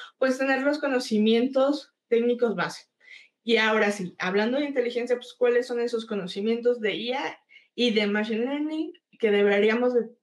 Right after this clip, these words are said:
tener, ¿no? O sea, nosotros deberíamos ya de poder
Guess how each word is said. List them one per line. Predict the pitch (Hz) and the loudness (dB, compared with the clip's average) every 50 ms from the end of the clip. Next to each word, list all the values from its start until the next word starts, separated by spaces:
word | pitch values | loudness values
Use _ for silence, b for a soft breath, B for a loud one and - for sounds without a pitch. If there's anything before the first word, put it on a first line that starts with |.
| _ _ | _ _
tener, | - 202 196 185 185 180 180 - - | -4 -4 -2 -2 -4 -6 -8 -10 -14
¿no? | 202 202 214 226 | -12 -10 -8 -8
O | 226 | -6
sea, | 226 214 196 190 185 185 - _ _ _ _ _ _ _ _ _ _ B B B B B B B B B | -4 -4 -4 -4 -6 -10 -20 _ _ _ _ _ _ _ _ _ _ B B B B B B B B B
nosotros | - 214 247 247 262 285 277 285 349 349 320 | 0 2 2 4 2 2 0 0 -2 0 0
deberíamos | 330 285 262 254 254 247 262 277 277 269 | 2 2 2 2 2 0 0 -2 -2 0
ya | 247 247 247 254 | 0 2 2 2
de | 254 285 | 2 0
poder | 277 - - 220 214 208 208 226 233 240 262 277 294 302 | -2 -4 -2 0 2 2 4 4 4 4 2 0 -4 -10